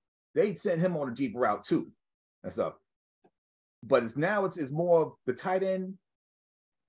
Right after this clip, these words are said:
are bigger, they're faster, they're more agile,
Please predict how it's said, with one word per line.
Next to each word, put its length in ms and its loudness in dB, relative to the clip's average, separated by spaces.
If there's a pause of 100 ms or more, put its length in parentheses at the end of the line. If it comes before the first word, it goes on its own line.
(280)
are 80 0
bigger, 520 2 (500)
they're 100 -2
faster, 580 0 (880)
they're 100 0
more 200 4
agile, 640 -2